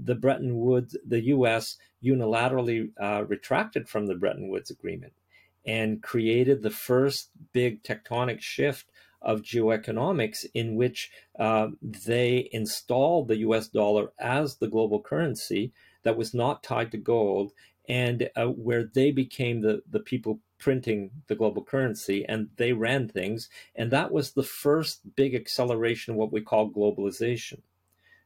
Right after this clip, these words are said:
That happened in nineteen seventy-one. And then, um, th-, so the U S has always wanted to dominate its allies,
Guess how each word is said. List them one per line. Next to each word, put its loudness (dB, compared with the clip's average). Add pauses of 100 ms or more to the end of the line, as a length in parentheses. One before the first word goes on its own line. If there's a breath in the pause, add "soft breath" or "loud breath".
That 0
happened 0
in -4
nineteen -2
seventy-one. -2 (540)
And 0
then, 0 (160)
um, -2 (380)
th-, -2
so 2
the 2
U 4
S 0
has -4
always 2
wanted -2
to -2
dominate 0
its -4
allies, -4